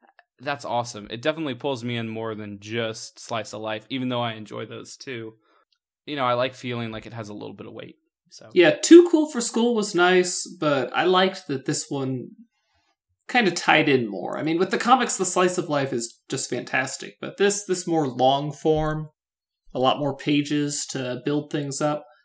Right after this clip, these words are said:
Speaker 2: I think really benefits from kinda tying into the, you know, the,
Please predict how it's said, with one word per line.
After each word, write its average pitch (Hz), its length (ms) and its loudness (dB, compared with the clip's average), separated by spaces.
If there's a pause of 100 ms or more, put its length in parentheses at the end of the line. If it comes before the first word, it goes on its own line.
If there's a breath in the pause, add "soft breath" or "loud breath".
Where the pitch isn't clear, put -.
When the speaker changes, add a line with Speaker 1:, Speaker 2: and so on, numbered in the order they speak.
(180 soft breath)
Speaker 2:
I 156 80 -6
think 160 240 0 (260)
really 170 240 4
benefits 127 460 -6
from 131 120 -12
kinda 131 260 -8
tying 139 440 -6
into 127 300 -6
the, 110 380 -6 (680)
you 165 120 -6
know, 151 80 -2
the, 131 220 -4